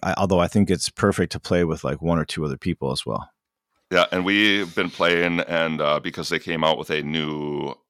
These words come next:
Speaker 2: uh, biome and a new boss, so we beat the game twice now. We're going on our third time because there's now a sixth biome and sixth boss. They already have two more planned for the future as well. And we are now on the sixth biome, Sean. It's been a lot of fun playing together. And we've also had Dooms join us for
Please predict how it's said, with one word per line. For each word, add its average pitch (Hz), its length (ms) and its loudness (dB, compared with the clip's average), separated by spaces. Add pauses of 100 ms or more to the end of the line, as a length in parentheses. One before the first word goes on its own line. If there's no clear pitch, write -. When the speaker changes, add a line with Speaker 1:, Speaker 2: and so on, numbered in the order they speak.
Speaker 2:
uh, 65 240 -6
biome 92 460 0
and 80 80 -4
a 73 40 -2
new 73 120 -4
boss, 131 340 4
so - 400 -6
we 82 80 -4
beat 87 220 -2
the 78 80 -10
game 76 240 -2
twice 95 340 0
now. 90 220 4
We're 80 100 -4
going 78 220 -2
on 76 80 0
our 71 100 -4
third 92 320 -2
time 85 240 0
because 80 300 -6
there's 76 200 -6
now 76 200 0
a 73 40 -8
sixth - 360 -6
biome 78 320 0
and 73 80 -10
sixth - 260 -8
boss. 76 260 2
They 82 80 -2
already 73 140 0
have 73 140 -6
two 87 140 -6
more 76 180 -4
planned 71 240 -6
for - 60 -20
the 69 40 -14
future 69 320 -14
as 67 140 -12
well. 85 340 2 (720)
And 80 340 2
we 87 100 4
are 87 80 6
now 82 180 4
on 98 100 2
the 87 60 -4
sixth - 260 -6
biome, 92 340 0
Sean. 69 280 -4
It's 73 140 -8
been 80 420 -2 (100)
a 82 40 -4
lot 80 160 4
of 78 80 -6
fun 78 180 -2
playing 76 200 -6
together. 76 280 -2
And 80 120 -4
we've 98 240 2
also 85 360 2
had 76 220 -2
Dooms 92 380 0
join 76 280 0
us 76 160 -4
for 73 440 -4